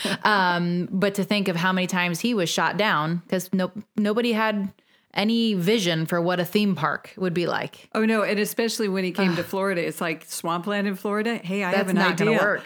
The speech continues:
Speaker 1: Yeah.
Speaker 2: I am going to create this wonderful
Speaker 1: The most
Speaker 2: place."
Speaker 1: wonderful place on earth, or the most magical place on earth, excuse me.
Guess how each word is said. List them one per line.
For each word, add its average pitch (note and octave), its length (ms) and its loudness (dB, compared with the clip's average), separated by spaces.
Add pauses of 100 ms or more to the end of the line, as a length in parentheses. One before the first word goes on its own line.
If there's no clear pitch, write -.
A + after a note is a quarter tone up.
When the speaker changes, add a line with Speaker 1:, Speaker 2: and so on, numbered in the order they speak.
(160)
Speaker 1:
Yeah. F#3+ 200 2
Speaker 2:
I G#3+ 80 2
am C4 140 0
going G#3+ 240 2
to A3+ 160 -4
create F3 640 -2
this F3+ 280 -6
wonderful A3+ 640 -2
Speaker 1:
The F#3 180 -4
most F3+ 220 0
Speaker 2:
place." - 80 -12
Speaker 1:
wonderful F#3 360 -2
place F3+ 260 -2
on G3 160 -2
earth, F#3 220 0
or - 20 -4
the F3 160 0
most F3+ 240 -2
magical G3 340 0
place C#3+ 240 -4
on B2 100 -4
earth, B2 160 -4
excuse - 300 -10
me. G2 160 -10